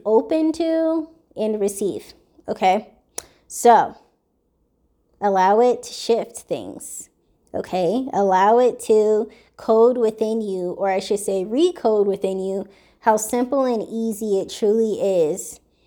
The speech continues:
to live a life you love and thrive and be available for abundance and wealth and love and joy, okay?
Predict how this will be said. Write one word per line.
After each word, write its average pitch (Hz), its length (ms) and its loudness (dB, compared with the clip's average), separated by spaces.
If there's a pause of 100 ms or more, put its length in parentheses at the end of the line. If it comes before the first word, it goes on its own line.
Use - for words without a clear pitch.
(180)
to 214 120 -4
live 208 220 0
a 226 60 4
life 208 280 2
you 220 100 0
love 180 440 0
and 202 280 -8
thrive 202 560 0
and 196 120 -6
be 196 120 -2
available 214 640 2
for 202 160 -4
abundance 202 680 -2
and 196 180 -8
wealth 185 480 2 (300)
and 202 240 -4
love 196 560 2
and 202 220 -6
joy, 196 580 0 (300)
okay? 185 540 -4